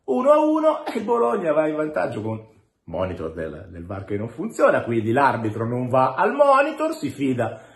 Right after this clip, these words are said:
di quello che gli dicono dalla sala di Lissone, cosa gli dicono? Rigore per il Bologna. E Quadrado, <laughs> eh, Quadrado impazzisce e dice: "Ma no, arbitro, ma c'era fallo prima, c'era fallo prima".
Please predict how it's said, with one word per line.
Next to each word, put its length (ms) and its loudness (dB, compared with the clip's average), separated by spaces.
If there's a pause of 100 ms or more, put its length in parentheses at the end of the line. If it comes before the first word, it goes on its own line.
di 140 0
quello 260 4
che 140 0
gli 80 -2
dicono 280 0
dalla 180 4
sala 320 0
di 80 -6
Lissone, 440 -2
cosa 200 0
gli 100 -2
dicono? 340 -4
Rigore 340 0
per 120 -2
il 120 -2
Bologna. 560 -4
E 120 -6
Quadrado, 680 0
<laughs> 20 -8
eh, 180 -6 (200)
Quadrado 600 2
impazzisce 560 2
e 40 4
dice: 160 -2
"Ma 160 0
no, 320 4
arbitro, 1040 0
ma 180 0
c'era 260 2
fallo 460 4
prima, 280 2
c'era 200 0
fallo 320 -4
prima". 440 -12